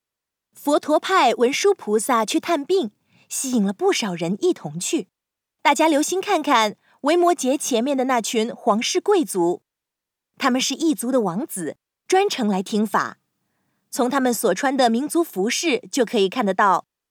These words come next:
敦煌在当时的确是一个中西文化的汇集之地。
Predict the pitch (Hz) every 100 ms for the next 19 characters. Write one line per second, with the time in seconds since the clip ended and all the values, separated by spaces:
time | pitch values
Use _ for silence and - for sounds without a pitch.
0 | _ _ - 254 247 202 214 226 220 247
1 | - 202 220 - - 247 254 269 269 254
2 | 226 247 254 233 339 359 - 359 233 247
3 | 349 226 262 - 392 220 208 185 208 240
4 | 208